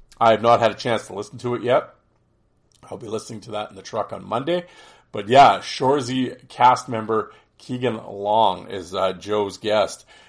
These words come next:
And, uh, yeah, like I said, I'm waiting. What's gonna hap-, what's gonna happen next? Oh, he's gonna have directors and producers, and yeah, Joe's going Hollywood. Let me tell ya. Yep.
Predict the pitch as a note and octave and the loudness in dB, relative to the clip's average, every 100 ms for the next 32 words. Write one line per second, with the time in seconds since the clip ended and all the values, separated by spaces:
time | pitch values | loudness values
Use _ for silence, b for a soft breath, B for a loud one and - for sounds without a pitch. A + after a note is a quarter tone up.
0 | b - G#2 G2+ F#2+ G#2 G2+ G2+ G2+ A2 | b -8 -6 -6 -4 0 2 2 2 4
1 | B2+ G2+ G#2 G#2 - B2 F#2+ G#2+ A2+ G#2+ | 6 6 2 -2 -2 0 0 -2 -6 -8
2 | G#2 - G#2+ G#2 C3 A2+ A2 A2 B B | -18 -14 -14 -10 -4 0 0 -2 B B
3 | B - A#2 - C3 C#3 A#2 A#2+ C#3+ C3+ | B -6 -4 4 6 6 4 0 2 4
4 | D#3 B2 C3 G2 G#2 A#2+ B2+ C#3+ A#2+ G#2+ | 4 4 0 0 0 2 2 -4 -8 -10
5 | G2 G2+ A#2+ C3+ - C3+ B2+ G#2+ G2 - | -14 -8 -6 -6 -6 -6 -6 -8 -10 -12
6 | b b b G#2+ G2+ - - B2+ C3 C#3 | b b b 0 0 0 -2 0 0 2
7 | D3 C3 D#3 D#3+ C3 B2 B2 C#3+ C3 C#3+ | 4 6 8 6 4 2 2 -2 4 6
8 | E3 C3+ G2 - _ _ _ _ A#2+ A2+ | 6 6 2 -4 _ _ _ _ 2 4
9 | C3 - | 4 2